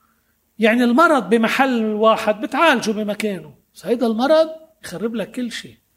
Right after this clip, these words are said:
ومشهورين الحكماء لما واحد يقول له: "عم يوجعني هون وهون وهون وهون"، ويكتروا الهون وهون، شو بيقول له؟ "ستريس."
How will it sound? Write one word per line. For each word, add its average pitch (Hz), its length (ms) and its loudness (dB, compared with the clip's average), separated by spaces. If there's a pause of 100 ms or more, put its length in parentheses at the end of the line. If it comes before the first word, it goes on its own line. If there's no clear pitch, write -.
(1300)
ومشهورين 294 840 2
الحكماء 190 520 -2
لما 202 720 -2 (1200)
واحد 196 340 2
يقول 208 220 -4
له: 196 100 -2
"عم 190 180 -2
يوجعني 185 380 0
هون 185 360 0
وهون 165 480 0
وهون 175 440 0
وهون"، 185 560 -2
ويكتروا 175 560 0
الهون 175 300 2
وهون، 247 600 0 (120)
شو - 180 0
بيقول 202 320 2
له؟ 269 380 0 (400)
"ستريس." - 840 -2